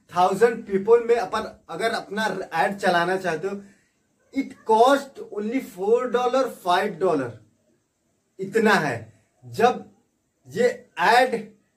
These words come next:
दो तीन साल बाद हाई हो जाएगा, जैसे हंड्रेड डॉलर,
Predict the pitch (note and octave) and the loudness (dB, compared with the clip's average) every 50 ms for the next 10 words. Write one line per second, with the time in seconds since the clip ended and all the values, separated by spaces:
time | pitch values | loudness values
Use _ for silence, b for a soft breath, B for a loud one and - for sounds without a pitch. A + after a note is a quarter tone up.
0 | _ _ _ _ C3 B2+ D3+ G3 A3+ A#3 A3+ A3+ A#3 A#3+ A#3+ A#3 G#3 G#3 A3 G#3+ | _ _ _ _ -14 -4 0 4 4 4 4 2 -4 -6 -6 -6 -4 0 0 0
1 | G3+ F#3+ - F#3 F#3+ G3+ A3 G#3 G3 - - _ _ _ _ _ _ _ _ _ | 0 0 0 2 2 2 0 -2 -8 -14 -20 _ _ _ _ _ _ _ _ _
2 | _ _ _ _ _ _ _ _ _ _ _ _ _ _ _ _ _ _ _ _ | _ _ _ _ _ _ _ _ _ _ _ _ _ _ _ _ _ _ _ _
3 | _ _ _ _ - C3 C#3+ D#3+ A3 - F#3 E3 F#3 F3 E3+ F3 E3+ E3+ E3+ F#3 | _ _ _ _ -6 0 2 2 4 2 2 -2 -2 0 2 2 0 2 0 -2
4 | F#3 F#3 - D3+ D3 D3 - - - D3+ D#3 D#3+ D#3 D#3 F3+ G3 F3+ D3+ D3 E3+ | -2 0 0 -2 -2 -2 -10 -12 -8 -6 -6 -6 -2 -2 -2 -2 -2 -4 -4 -2
5 | D#3 D#3 D#3 D#3+ E3 E3+ D#3+ - | -2 0 0 -2 -2 -4 -6 -6